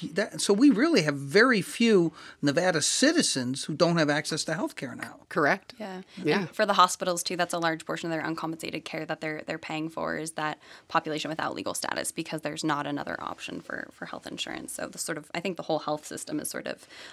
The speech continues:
Speaker 3: um, you know, figuring out how to respond to that
Speaker 1: Right.
Speaker 3: as a whole. Um, I wanted to ask, obviously, the, the big thing last fall was that the individual mandate,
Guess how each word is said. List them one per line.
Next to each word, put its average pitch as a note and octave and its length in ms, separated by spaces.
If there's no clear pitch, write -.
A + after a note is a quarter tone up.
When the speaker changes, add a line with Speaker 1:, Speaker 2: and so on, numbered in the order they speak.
Speaker 3:
um, - 580
you F3 160
know, F3 100
figuring E3 380
out - 80
how - 140
to - 80
respond - 460
to - 80
that F3+ 160
Speaker 1:
Right. F#3 100
Speaker 3:
as E3+ 140
a F#3 80
whole. - 400
Um, F#3 360
I D4 40
wanted A4+ 200
to D#4+ 120
ask, F#3+ 360
obviously, G3+ 340
the, F#3 160
the F#3+ 140
big F#3+ 160
thing F#3 180
last E3 260
fall E3+ 200
was E3 80
that E3+ 160
the - 80
individual E3+ 500
mandate, E3+ 600